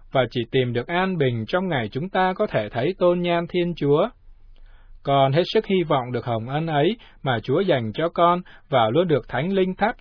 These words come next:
tùng trong tư tưởng và hành động. Người là đấng an ủi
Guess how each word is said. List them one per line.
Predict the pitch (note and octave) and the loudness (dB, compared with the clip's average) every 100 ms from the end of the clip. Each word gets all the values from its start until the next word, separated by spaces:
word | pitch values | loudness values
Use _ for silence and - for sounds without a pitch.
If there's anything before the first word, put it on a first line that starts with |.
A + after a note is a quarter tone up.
| - | 0
tùng | C3+ B2 A2 | 0 2 -2
trong | F#3 F#3 | -4 -2
tư | G#3 G3 - | 0 0 2
tưởng | A2+ G#2 | 0 0
và | A#2+ | -4
hành | A#2+ A#2 A2 | -4 -4 0
động. | A#2+ A#2 - - - _ _ _ | 0 -2 -8 -20 -20 _ _ _
Người | C3+ B2 A#2 | 2 2 2
là | A#2 | 0
đấng | A#2 F#3 | 0 0
an | F#3 F3+ | 0 0
ủi | C#3 A2 | -2 -6